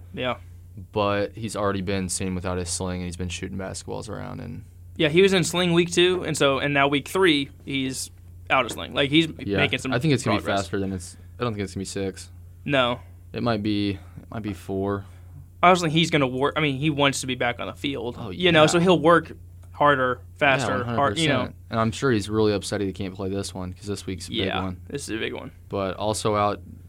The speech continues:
Speaker 2: Eric Fisher
Speaker 1: Eric Fisher.
Speaker 2: with a groin injury, which he
Speaker 1: What did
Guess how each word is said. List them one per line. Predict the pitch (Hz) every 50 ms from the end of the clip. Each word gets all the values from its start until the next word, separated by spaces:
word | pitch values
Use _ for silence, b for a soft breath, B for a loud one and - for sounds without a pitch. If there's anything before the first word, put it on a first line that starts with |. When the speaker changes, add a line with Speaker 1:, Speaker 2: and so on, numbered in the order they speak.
| - -
Speaker 2:
Eric | - 104 104 - -
Fisher | - 104 101 98 - 101 98 98 -
Speaker 1:
Eric | - 123 131 -
Fisher. | - 143 143 143 - 151 147
Speaker 2:
with | 143 104
a |
groin | 95 98 101 101 95 95
injury, | 92 95 95 98 98 95 95 98 98 - -
which | 104 107 101 92 - -
he | -
Speaker 1:
What | - 165 185
did | 208 214 180